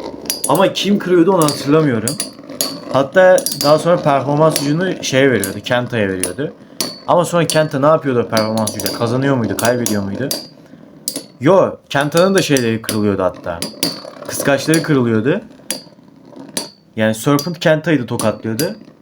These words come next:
Ama Libra'yı kim tokatlıyordu onu hatırlamıyorum. Libra'yı da Serpent tokatlıyor olabilir.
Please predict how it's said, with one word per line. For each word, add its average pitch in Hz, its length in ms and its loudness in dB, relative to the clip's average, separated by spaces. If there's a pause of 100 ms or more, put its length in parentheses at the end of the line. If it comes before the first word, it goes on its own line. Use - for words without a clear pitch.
(240)
Ama 143 160 2
Libra'yı 165 460 2
kim - 240 -6
tokatlıyordu 151 580 0
onu 170 80 4
hatırlamıyorum. 143 680 0 (1300)
Libra'yı 147 340 2
da 147 60 2
Serpent 110 380 -8
tokatlıyor 98 460 -6
olabilir. 92 400 -6